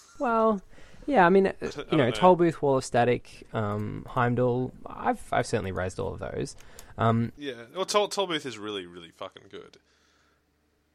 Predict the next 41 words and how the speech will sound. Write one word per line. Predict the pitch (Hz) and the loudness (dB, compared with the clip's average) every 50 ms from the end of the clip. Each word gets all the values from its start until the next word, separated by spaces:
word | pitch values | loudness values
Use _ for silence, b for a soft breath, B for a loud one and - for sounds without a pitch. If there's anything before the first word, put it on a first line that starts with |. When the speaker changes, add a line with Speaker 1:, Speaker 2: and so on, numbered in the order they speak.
| _ - | _ -14
Speaker 2:
But | 117 | -12
that's, | 117 117 - - - | -10 -10 -10 -12 -14
that's, | - 123 117 - - - - _ - | -12 -14 -14 -12 -14 -14 -14 _ -14
like, | 117 113 98 - 107 107 | -14 -14 -14 -16 -16 -12
I | 117 117 | -10 -10
don't | 117 107 | -10 -10
think | 107 107 | -14 -16
they're | 101 98 | -18 -16
comparable. | - - 107 95 - 92 87 90 92 | -14 -14 -14 -14 -14 -16 -16 -14 -12
Like, | 104 110 110 | -12 -12 -10
sure, | - - 110 - - | -10 -10 -10 -10 -8
eight | 117 113 107 - | -10 -10 -10 -12
to | - - 107 | -16 -16 -14
nine | 101 92 92 92 90 | -14 -14 -14 -14 -16
is | 87 101 | -16 -16
only | 98 95 90 | -16 -16 -14
one | 87 90 87 87 | -16 -16 -18 -18
credit, | - - - 95 98 95 90 _ _ _ _ - | -20 -20 -20 -20 -18 -20 -20 _ _ _ _ -14
but, | 110 95 92 - - | -14 -14 -14 -14 -18
I | 98 | -18
mean, | 95 95 92 92 92 90 | -16 -14 -14 -16 -16 -16
it's, | 95 95 - - - - - _ _ | -20 -18 -16 -14 -14 -14 -16 _ _
it's | - - - | -20 -18 -18
five | - - - 117 117 113 110 | -12 -6 -2 0 0 0 -2
strength. | - - - 110 95 95 98 - - - _ | -4 -6 -8 -8 -12 -12 -14 -20 -20 -20 _
It, | - 104 101 98 _ _ _ | -18 -16 -16 -16 _ _ _
it | - 107 101 - - - | -20 -20 -20 -18 -14 -10
only | 117 123 131 127 117 | -8 -8 -8 -8 -10
ends | 113 110 98 | -12 -12 -12
the | 104 101 | -12 -10
run, | 98 101 98 98 | -10 -10 -10 -10
sure, | 95 - - - 101 95 90 | -12 -12 -10 -8 -8 -10 -10
but | 87 95 | -12 -14
it's | 90 - - - | -16 -14 -16 -16
a | 113 | -16
huge | 104 - - - 117 107 101 95 92 - | -16 -16 -14 -14 -12 -12 -12 -14 -14 -8
taxing | - 113 98 95 - 101 95 | -8 -8 -8 -8 -10 -16 -16
piece | - 92 87 87 | -16 -16 -16 -16
of | - 90 | -14 -14
ice. | 95 95 78 - - - - - b b b b b | -12 -14 -14 -14 -18 -20 -20 -20 b b b b b
It | - | -10